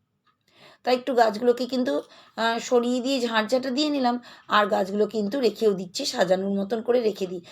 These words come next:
সুন্দর, ওদেরও ভালো লাগে, আমারও খুব ভালো লাগে।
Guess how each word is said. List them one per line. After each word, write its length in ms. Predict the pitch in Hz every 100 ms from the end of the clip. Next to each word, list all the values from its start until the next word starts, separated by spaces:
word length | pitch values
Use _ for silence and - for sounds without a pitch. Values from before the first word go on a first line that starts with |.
| - -
সুন্দর, 420 | - 285 285 262 233
ওদেরও 360 | 196 208 226
ভালো 260 | 233 277 294
লাগে, 280 | 285 254 -
আমারও 360 | - 165 175 196
খুব 240 | 190 254
ভালো 220 | 226 196 185
লাগে। 200 | 180